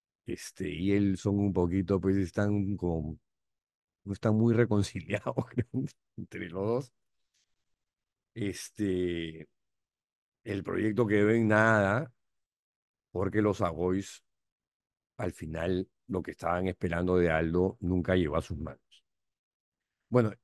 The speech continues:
más tarde, Juan Carlos Tafur dejó Correo para fundar La Primera, este, y en una terna en la que sondearon a Federico Salazar para dirigir Correo,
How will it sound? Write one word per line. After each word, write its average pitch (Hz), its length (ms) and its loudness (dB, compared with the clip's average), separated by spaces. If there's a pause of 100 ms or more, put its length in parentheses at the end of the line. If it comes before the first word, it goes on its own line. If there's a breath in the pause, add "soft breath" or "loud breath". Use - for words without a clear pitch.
(120)
más 135 280 4
tarde, 127 640 8 (840)
Juan 87 180 -2
Carlos 107 280 6
Tafur 120 420 6
dejó 107 280 2
Correo 123 600 4
para 117 280 0
fundar 113 340 2
La 120 120 4
Primera, 127 640 0 (1400)
este, - 380 -12
y 85 200 -10
en 101 120 -4
una 143 280 2
terna 143 640 4 (1700)
en 98 120 -8
la 90 120 -8
que 101 120 -4
sondearon 113 500 0
a 107 80 0
Federico 117 520 -8
Salazar 110 480 0
para 67 200 -18
dirigir 90 340 -12
Correo, 98 320 -2